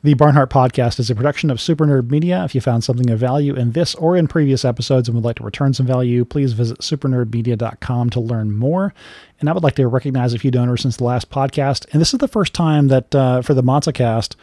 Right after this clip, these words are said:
well, first time that I'm on it, but secondly, it, it's also the first time that we're using this, uh, recording mechanism, Clean Feed. It's more expensive than what, what we were using before, but it should come out with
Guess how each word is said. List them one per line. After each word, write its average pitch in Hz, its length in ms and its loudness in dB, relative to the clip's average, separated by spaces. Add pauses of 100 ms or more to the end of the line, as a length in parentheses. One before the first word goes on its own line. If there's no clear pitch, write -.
(220)
well, 120 120 2
first - 180 2
time 143 140 4
that 123 80 2
I'm 131 140 4
on 110 160 2
it, 117 120 -4
but 123 140 -2
secondly, 139 580 0
it, 127 100 -4
it's 135 160 0
also 156 240 4
the 131 80 2
first 135 260 2
time 143 200 4
that 123 120 2
we're 127 120 -2
using 123 680 4
this, 127 260 0
uh, 120 140 2
recording 120 460 0
mechanism, 113 560 -2
Clean 127 280 2
Feed. 110 300 -2 (480)
It's - 460 -2
more 208 200 2
expensive 127 440 2
than 120 140 0
what, 120 280 -4
what 135 160 0
we 135 60 2
were 131 80 2
using 120 240 2
before, 123 400 0
but 123 280 -2
it 127 120 -6
should 175 240 -2
come 170 220 0
out 147 220 0
with 131 300 0